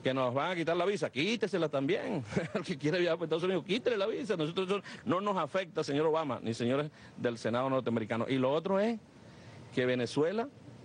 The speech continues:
dentro de eso, aplicarle a Venezuela algún tipo de, de sanción, desde el punto de vista de, de llamar a la oea, que Estados Unidos presione a la oea para el diálogo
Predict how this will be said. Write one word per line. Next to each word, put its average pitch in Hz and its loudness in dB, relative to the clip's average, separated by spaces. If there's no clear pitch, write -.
dentro 110 2
de 117 4
eso, 151 0
aplicarle 120 0
a 156 2
Venezuela 123 0
algún 131 0
tipo 131 0
de, 110 2
de 98 0
sanción, 123 -2
desde 101 -2
el 101 0
punto 107 0
de 110 4
vista 113 0
de, 101 0
de 92 2
llamar 92 0
a 107 2
la 107 2
oea, 101 0
que 95 2
Estados 104 0
Unidos 107 2
presione 110 -2
a - 0
la 95 2
oea 104 2
para 98 -2
el 85 -4
diálogo 98 0